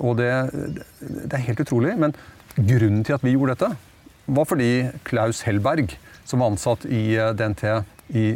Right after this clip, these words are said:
veldig mange år, eh, motstandsmannen vår, han, eh, var motstandsmann og trente opp i London. Og da han bodde i London under krigen, så så han avisene ble lagt ut i sånne automatkiosker. Og da la man igjen en sånn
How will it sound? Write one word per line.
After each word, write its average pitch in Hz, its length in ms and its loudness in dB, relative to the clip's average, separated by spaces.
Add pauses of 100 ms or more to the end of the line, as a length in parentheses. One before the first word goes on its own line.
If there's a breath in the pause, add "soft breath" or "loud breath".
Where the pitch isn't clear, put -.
(140)
veldig 107 340 0
mange 107 220 2
år, 185 160 0 (560 loud breath)
eh, 110 560 0
motstandsmannen 117 760 0
vår, 180 220 2 (420)
han, 117 320 2
eh, 120 320 2
var 127 80 2
motstandsmann 120 640 0
og - 80 -4
trente 113 320 -2
opp - 160 -6
i 131 80 2
London. 120 460 2 (720 loud breath)
Og - 20 0
da 113 140 0
han 123 180 2
bodde 120 220 2
i 131 60 4
London 139 440 4
under 185 160 0
krigen, 98 400 0
så - 160 -4
så 120 240 -2
han 113 240 2
avisene 107 640 0
ble 135 160 0
lagt - 240 -10
ut 120 80 0
i 143 120 -2
sånne 113 340 0 (480)
automatkiosker. 127 720 0 (320 loud breath)
Og 123 80 0
da 131 80 2
la 143 240 4
man 98 180 2
igjen 120 220 2
en 131 100 0
sånn 127 160 -2